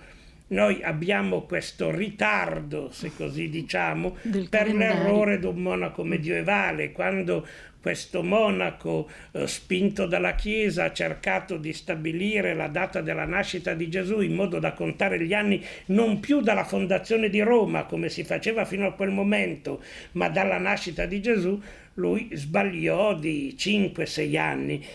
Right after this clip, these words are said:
Speaker 1: In realtà, ecco, Cristo nasce nel sei sette, eh, credo che sia meglio dire il sette avanti Cristo
Speaker 2: Ecco,
Speaker 1: della
Speaker 2: quindi
Speaker 1: nostra era,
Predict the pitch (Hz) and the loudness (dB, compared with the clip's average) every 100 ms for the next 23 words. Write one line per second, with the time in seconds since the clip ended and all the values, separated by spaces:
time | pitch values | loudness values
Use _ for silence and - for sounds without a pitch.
0 | - 151 156 151 165 175 185 - - 78 | -10 -4 -2 0 2 2 0 -4 -4 -4
1 | - - - - - 165 - 85 - - | -2 -4 -4 -6 -10 -6 -4 -4 -6 -4
2 | 190 170 165 78 - - - - 170 165 | -2 -2 -4 -2 0 -2 -2 -2 -2 -2
3 | - 156 156 143 - 165 160 - - 190 | -4 -6 -4 -4 -2 -2 -2 -4 0 -2
4 | - - - 180 - - - - - 143 | -2 -10 -6 -6 -6 -2 0 0 -4 -6
5 | - - 160 151 147 147 - - 156 147 | -8 -4 -2 -2 -4 -6 -6 -4 -4 -2
6 | 165 160 156 151 160 151 - - 180 165 | -2 -2 -4 -2 -2 -2 -4 -4 -2 -2
7 | - 160 143 151 147 175 165 185 185 151 | -4 -6 -4 -4 -6 -8 -6 -2 -2 -2
8 | - 185 185 - - 180 - - - 185 | -4 -2 -2 0 0 0 0 -4 -2 0
9 | 175 143 147 156 185 | 2 0 -2 -2 -4